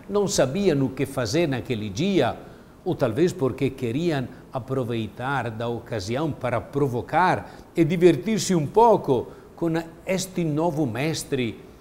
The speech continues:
chegado de um povoado de pescadores, devem lhe ter perguntado, exatamente como os nossos estudantes: "Professor, nos dê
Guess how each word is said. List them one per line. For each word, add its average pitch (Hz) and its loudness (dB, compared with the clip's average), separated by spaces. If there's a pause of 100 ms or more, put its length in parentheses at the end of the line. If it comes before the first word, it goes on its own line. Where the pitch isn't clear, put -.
(120)
chegado 180 2
de 156 0
um 147 2
povoado 139 0
de 127 -4
pescadores, 127 -6 (480)
devem 175 0
lhe 170 0
ter 165 0
perguntado, 120 -2 (880)
exatamente 131 -2
como 143 -2 (960)
os 120 -4
nossos 131 -2
estudantes: 175 -4 (640)
"Professor, 185 2 (760)
nos 269 0
dê 220 2